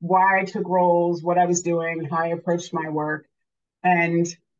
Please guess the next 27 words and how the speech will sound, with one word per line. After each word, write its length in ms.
and 120
I 60
said, 300
like, 240
"In 120
the 160
end, 460
whatever 420
I'm 220
doing," 600
there's 180
this 140
moment 280
where 160
I 120
kind 120
of 80
stop 320
and 100
ask 240
this 140
question, 760
"Who 160
else 240
cares 280
about 280
this?" 320